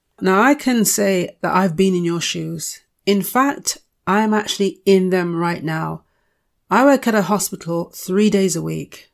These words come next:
I'm on my feet practically all day. And to add to this, I also work shifts.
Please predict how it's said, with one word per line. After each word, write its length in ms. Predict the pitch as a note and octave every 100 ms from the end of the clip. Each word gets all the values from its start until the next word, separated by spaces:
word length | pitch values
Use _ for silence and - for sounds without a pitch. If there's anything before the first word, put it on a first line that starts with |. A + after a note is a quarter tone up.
| _ -
I'm 140 | F#3
on 120 | B3+ A#3+
my 180 | A3
feet 340 | G#3 G#3+ G3 -
practically 560 | F3+ - F3 - F3 F3+
all 260 | E3+ E3+ D#3+
day. 400 | D#3 E3 D#3 - _ _ _ _ _ _ _ -
And 180 | F#3 F3+
to 160 | F3+ G#3+
add 200 | C#4 -
to 100 | F3+
this, 460 | D#3+ D#3+ E3+ - -
I 120 | E3
also 440 | F3 F#3 F3+ - F3
work 260 | E3+ E3+
shifts. 680 | - - D#3+ D#3+ - - -